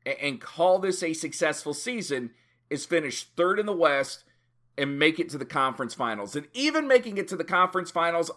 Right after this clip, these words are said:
I'm not ready to say is a successful year with what the Thunder have put out and started spending money-wise. I wanna see Oklahoma City go to the finals. Now, I may not get that, and if there are injuries along the way or we can see that it's not gonna happen,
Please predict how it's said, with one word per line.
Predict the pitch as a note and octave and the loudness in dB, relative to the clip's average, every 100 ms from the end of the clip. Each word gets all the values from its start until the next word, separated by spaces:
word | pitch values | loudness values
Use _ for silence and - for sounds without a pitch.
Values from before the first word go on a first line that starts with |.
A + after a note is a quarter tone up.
| _ | _
I'm | - G3+ B3 G#3+ | 4 6 6 4
not | F3 D#3 | 0 4
ready | D#3+ D#3 | 4 4
to | D3+ | -2
say | - D3+ D3 | -2 -2 -2
is | C#3+ C#3+ - | -2 -6 -6
a | D3+ D3 | -6 -6
successful | - C#3+ - D#3 C#3+ - D#3 C#3 | -6 -8 -4 -4 -4 -4 -6 -6
year | C#3+ E3+ E3+ B2 A#2+ - _ _ _ _ | -6 0 2 2 0 -6 _ _ _ _
with | C#3+ E3+ E3+ | 0 2 2
what | D#3 F#3 F#3 | 4 4 4
the | G3 | 0
Thunder | F#3 F3 E3 D#3+ C3+ | 2 4 4 4 2
have | D3 - | 0 -2
put | E3+ D#3 | 0 2
out | F3+ D3+ - - _ _ | 4 2 0 -6 _ _
and | D#3 D#3 | -6 -4
started | - D#3 D3+ C#3+ | 0 2 2 -2
spending | - D3 D3+ | -6 -4 -2
money-wise. | F3 B3 G3 C#3+ C#3 C#3 C3 - _ _ _ _ - | 0 0 2 4 4 2 -2 -10 _ _ _ _ 8
I | E3+ | 10
wanna | C#4 F4 E3+ | 10 8 0
see | - E3+ | 2 6
Oklahoma | E3+ E3+ D3+ D#3+ D#3 | 6 6 4 2 0
City | E3+ D#3+ | 0 0
go | D3+ E3 | 6 6
to | E3 | 6
the | F3 | 6
finals. | A3 C4+ E3 - - - - | 8 8 6 -4 -16 -20 2
Now, | G#3+ G#3+ | 8 8
I | G#3+ | 8
may | A3 A#3 | 4 2
not | G#3+ E3 | 2 4
get | E3+ D#3+ | 2 2
that, | D#3 D#3 F#3 | 2 2 2
and | E3 | 0
if | D#3+ | 0
there | E3 C#3+ | 2 2
are | |
injuries | F3 F#3+ G3 F#3+ E3+ | 2 -2 -4 -4 -2
along | E3 E3 D#3+ | 4 4 4
the | D#3+ | 0
way | C#3+ D3 C#3+ D3 | 2 2 2 2
or | C3 | 0
we | C3+ D#3+ | 0 -2
can | D#3+ C3 | -4 -6
see | - D#3 | -4 -4
that | C#3 B2 | -2 -4
it's | A#2+ D#3 | -6 -2
not | D3 C#3+ | -2 -2
gonna | C3+ B2 | -4 -6
happen, | B2+ F#3 G3+ E3 G#2 F#2 | -2 0 0 0 -6 -8